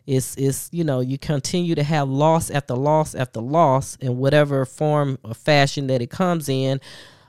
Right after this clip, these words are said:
um, as a businessman, then maybe you should,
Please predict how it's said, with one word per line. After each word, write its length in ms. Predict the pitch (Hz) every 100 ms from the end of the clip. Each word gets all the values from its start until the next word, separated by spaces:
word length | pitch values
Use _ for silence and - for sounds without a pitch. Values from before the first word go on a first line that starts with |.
| -
um, 260 | 139 135 -
as 280 | 151 156 -
a 140 | 143
businessman, 1160 | 127 151 226 175 135 127 135 135 139 143 143 147
then 300 | 143 139 131
maybe 720 | 143 170 175 165 160 156 - _
you 220 | 143 165
should, 380 | - 165 156